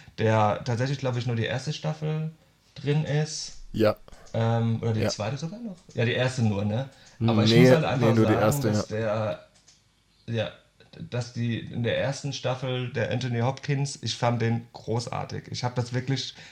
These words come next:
Speaker 1: es hat so Spaß gemacht, den Anthony Hopkins in dieser Serie zuzuschauen. Ähm, weil das halt
Speaker 2: Ja,
Speaker 1: auch so eine,
Speaker 2: tatsächlich.
Speaker 1: eine, so eine, so eine, so eine, so eine F-, so eine Rolle war, die einfach wie für ihn gemacht, ja. So eine richtige Charakterrolle, die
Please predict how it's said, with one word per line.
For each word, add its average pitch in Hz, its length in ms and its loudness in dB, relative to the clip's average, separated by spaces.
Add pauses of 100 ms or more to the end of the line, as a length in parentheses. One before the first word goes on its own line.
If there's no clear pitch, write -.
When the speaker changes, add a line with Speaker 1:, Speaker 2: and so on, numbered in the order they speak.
Speaker 1:
es 110 100 -2
hat 120 120 2
so 139 140 4
Spaß 151 460 2
gemacht, 123 240 0
den 120 120 0
Anthony 117 300 0
Hopkins 117 360 0
in 113 60 2
dieser 107 180 0
Serie 107 340 -2
zuzuschauen. 101 580 -6 (600)
Ähm, 107 500 4
weil 113 120 4
das 123 140 0
halt 120 100 8
Speaker 2:
Ja, - 20 8
Speaker 1:
auch - 100 2
so 143 80 4
eine, 131 100 2
Speaker 2:
tatsächlich. 113 340 2
Speaker 1:
eine, 110 180 2
so 120 80 -4
eine, - 20 0
so - 0 -
eine, 110 280 2
so 113 80 0
eine, 110 140 2
so 113 80 -4
eine 113 120 0
F-, - 300 -8 (540)
so 127 120 0
eine 117 100 6
Rolle 135 500 4
war, 135 260 2
die 131 140 -4
einfach 127 260 -4 (160)
wie 135 140 0
für 147 140 -2
ihn 123 260 -2
gemacht, 117 640 -4
ja. 117 360 -4 (500)
So 120 300 0
eine 131 140 2
richtige 160 320 2
Charakterrolle, 139 1040 2 (640)
die 147 420 0